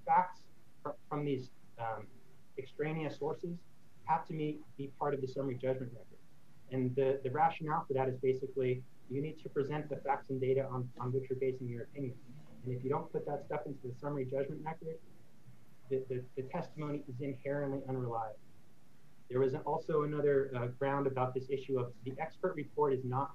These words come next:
sworn under penalty of perjury. It was put in in the first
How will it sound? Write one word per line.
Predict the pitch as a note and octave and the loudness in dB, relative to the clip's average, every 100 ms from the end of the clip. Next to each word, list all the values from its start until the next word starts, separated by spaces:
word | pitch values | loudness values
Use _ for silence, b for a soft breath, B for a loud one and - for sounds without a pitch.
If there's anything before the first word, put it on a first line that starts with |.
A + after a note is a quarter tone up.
| - C3 | -10 -2
sworn | C3+ C3+ | 0 2
under | B2 A#2+ - | 0 -2 -4
penalty | B2 A#2+ - | -4 -4 -6
of | A2 - | -8 -2
perjury. | B2+ B2+ G#2 - - - - - - | -2 -2 -6 -8 -12 -12 -12 -12 -2
It | C3 | 2
was | C3+ - | 2 0
put | - D#3+ | 0 0
in | D#3+ | 2
in | D3 | 0
the | - | 2
first | D3 C#3+ | 2 2